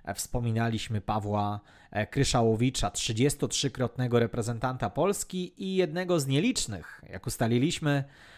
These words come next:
piłkarzy, którzy nie narzekali na słynne treningi, e, Feliksa Magata.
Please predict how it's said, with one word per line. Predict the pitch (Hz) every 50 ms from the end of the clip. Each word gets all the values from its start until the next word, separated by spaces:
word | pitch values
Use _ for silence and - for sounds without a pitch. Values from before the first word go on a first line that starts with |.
| - - - _ _
piłkarzy, | - 127 110 98 - 131 131 120 127 117
którzy | - - 123 101 98 101
nie | 104 120 127
narzekali | 123 123 117 107 120 - - 120 107 98 95 95 92
na | 90 82 82 90 - - - - - - - - _
słynne | - - - 120 117 113 110 107 107
treningi, | - 104 104 104 104 101 101 98 92 92 95 95 95 - - - - -
e, | - - 101
Feliksa | - - 113 110 110 101 - - - - 98 98 101 - -
Magata. | - 110 110 113 117 123 127 120 113 - 104 82